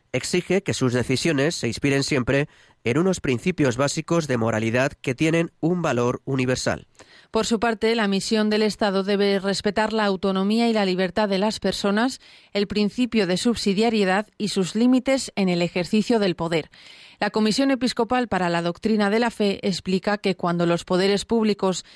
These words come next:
Speaker 2: se erigen en difusores de una determinada ideología o en promotores de ciertos valores morales que son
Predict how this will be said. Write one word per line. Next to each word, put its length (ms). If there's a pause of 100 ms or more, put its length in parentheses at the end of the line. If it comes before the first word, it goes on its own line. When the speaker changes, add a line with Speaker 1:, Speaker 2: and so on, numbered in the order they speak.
(140)
Speaker 2:
se 240
erigen 540
en 180
difusores 520
de 80
una 220
determinada 640
ideología 720 (260)
o 120
en 100
promotores 600
de 100
ciertos 460
valores 440
morales 520
que 180
son 260